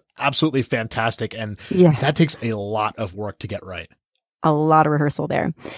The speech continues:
Speaker 2: Now, in their combined talk, they talked about how to mentally prepare for something bad coming to you in the E D.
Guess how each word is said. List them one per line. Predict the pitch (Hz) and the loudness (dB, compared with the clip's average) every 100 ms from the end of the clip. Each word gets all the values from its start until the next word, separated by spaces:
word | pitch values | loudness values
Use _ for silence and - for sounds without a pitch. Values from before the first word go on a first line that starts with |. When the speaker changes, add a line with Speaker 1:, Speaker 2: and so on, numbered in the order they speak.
| - - | -16 0
Speaker 2:
Now, | 220 | 2
in | - 294 | 6 6
their | 359 330 | 6 6
combined | 240 180 180 175 | 4 6 4 4
talk, | 156 147 - | 2 0 0
they | 185 | 0
talked | - 202 202 214 | 0 -4 -2 0
about | 185 170 - | 4 2 0
how | - - 208 254 | -14 -4 -2 -2
to | 269 | 4
mentally | 269 196 190 196 - 226 | 6 8 6 4 0 -4
prepare | - - 175 156 | -6 -2 -2 0
for | 170 | -2
something | - 165 170 160 143 - | 0 0 2 0 0 0
bad | 156 156 175 - | 2 4 0 2
coming | 185 180 170 | 4 4 2
to | 160 | 0
you | 139 | 2
in | 147 | 2
the | - 151 | 0 -2
E | |
D. | 170 - | -2 -2